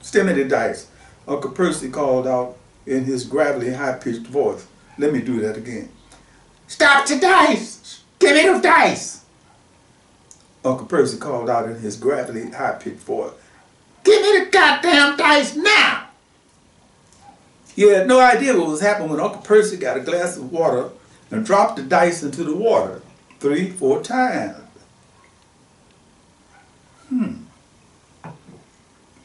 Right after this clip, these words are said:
While the heavy roller stood around the table frowning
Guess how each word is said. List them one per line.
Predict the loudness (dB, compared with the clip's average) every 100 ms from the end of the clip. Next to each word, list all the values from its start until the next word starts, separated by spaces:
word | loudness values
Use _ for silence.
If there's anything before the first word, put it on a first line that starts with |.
| -20 _ -4
While | 2 4
the | 4
heavy | 2 2 2
roller | 2 2 0
stood | -2 2 2 2
around | 0 0
the | -2
table | -2 -4 -4
frowning | -6 -2 -2 0 -2 -4 -6